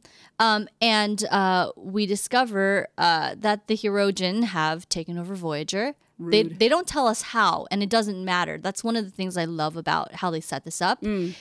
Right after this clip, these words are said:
Speaker 1: is that we've jumped into a scenario where, for whatever reason,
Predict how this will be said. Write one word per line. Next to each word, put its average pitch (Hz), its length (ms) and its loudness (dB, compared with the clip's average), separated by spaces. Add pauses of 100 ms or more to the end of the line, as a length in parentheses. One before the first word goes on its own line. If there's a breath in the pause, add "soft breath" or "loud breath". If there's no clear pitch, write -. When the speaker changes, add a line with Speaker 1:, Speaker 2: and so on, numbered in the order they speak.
(100)
Speaker 1:
is 208 140 -2
that 202 220 2 (300 soft breath)
we've 277 240 2
jumped 254 320 -2
into 240 240 -2
a 202 60 0
scenario 170 560 -2
where, 160 400 -2 (260 soft breath)
for 190 160 -6
whatever 233 360 -2
reason, 190 520 -4